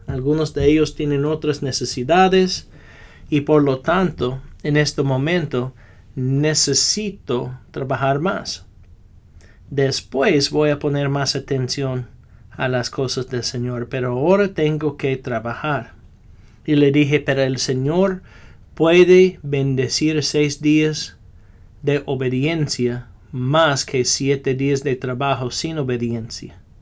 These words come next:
Algunos meses después él me dijo, "Tienes razón". Él me dijo que por trabajar siete días cada semana no estaba descansando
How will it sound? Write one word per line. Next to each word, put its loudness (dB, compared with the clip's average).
Algunos 2
meses -2
después -2
él -2
me -2
dijo, -2
"Tienes -4
razón". -8
Él 2
me 6
dijo 2
que -2
por -6
trabajar 2
siete 0
días 2
cada -2
semana -4
no 2
estaba 0
descansando -4